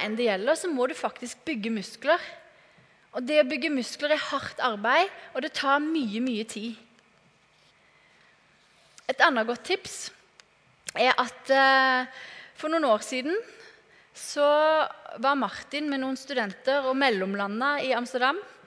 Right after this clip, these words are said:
Og så var de med en misjonær, og da var de innom noe som heter Red Light District, som er, eh, et strøk der du kan gå, og du kan kjøpe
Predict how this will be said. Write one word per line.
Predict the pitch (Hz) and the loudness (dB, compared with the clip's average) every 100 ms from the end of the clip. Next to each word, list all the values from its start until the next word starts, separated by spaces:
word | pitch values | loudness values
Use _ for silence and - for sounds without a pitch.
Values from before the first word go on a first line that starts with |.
| - - - | -20 -20 -18
Og | 254 | -4
så | 269 | 2
var | 254 | 2
de | 254 262 | 2 0
med | 254 | -2
en | |
misjonær, | 254 262 269 247 311 370 | -2 -4 0 2 2 0
og | 240 | -2
da | 240 | 2
var | 240 | 2
de | 247 240 | 0 -2
innom | 220 | -4
noe | 233 226 | -4 -6
som | 214 233 | -4 -4
heter | 226 233 | -2 0
Red | 220 202 | 0 0
Light | 214 220 | 0 -2
District, | 208 - - 302 - - - - _ - - - - | -6 -10 -6 -6 -6 -16 -20 -20 _ -20 -20 -20 -14
som | - 262 247 | -6 -2 -2
er, | 214 220 233 233 226 220 | 0 2 2 0 -2 -2
eh, | 220 214 214 214 214 214 220 220 208 _ _ _ _ _ _ _ _ _ - | -2 -4 -4 -6 -8 -8 -8 -10 -14 _ _ _ _ _ _ _ _ _ -6
et | 262 | -6
strøk | - 262 247 254 | -4 0 0 2
der | 254 | 0
du | 254 | 0
kan | 247 240 | -2 2
gå, | 240 294 262 | 4 4 4
og | |
du | 247 | 0
kan | 269 254 | -6 -4
kjøpe | 262 226 240 | -4 -2 -4